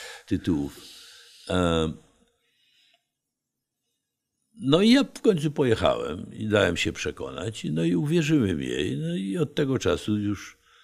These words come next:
e, wiesz, przestałem, e, chodzić do kościoła, bo ojczym mi powiedział, że to jest nonsens, że Boga nie ma.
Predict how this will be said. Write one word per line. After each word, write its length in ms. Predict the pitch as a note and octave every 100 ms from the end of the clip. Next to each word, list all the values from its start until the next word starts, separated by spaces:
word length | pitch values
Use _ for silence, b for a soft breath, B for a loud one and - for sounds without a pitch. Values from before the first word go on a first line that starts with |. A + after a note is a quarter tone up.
| b b _ _ - _ - D2+
e, 60 | D2+ D#2 D#2+ D#2+ D2+ _ _ _ G2+
wiesz, 460 | G#2 F#2 E2 -
przestałem, 680 | - F#2 - E2+ D#2+ D2 D#2 - _ _ _ _ -
e, 360 | - D#2 D2+
chodzić 360 | - F#2 D2+ D#2
do 120 | D2
kościoła, 840 | - D2 - D2+ C2+ - - - -
bo 220 | - -
ojczym 500 | F2+ F2 - E2 D2+
mi 120 | C#2+
powiedział, 500 | - C#2 D2+ D2 D2
że 200 | D2 - b b b b _ - -
to 80 | -
jest 160 | D2 C2
nonsens, 520 | C2+ C2 - F2+ F2
że 120 | D2+
Boga 320 | B1+ C#2+ B1+
nie 220 | C2+ B1+ B1+
ma. 400 | D2+ G2+ A#2+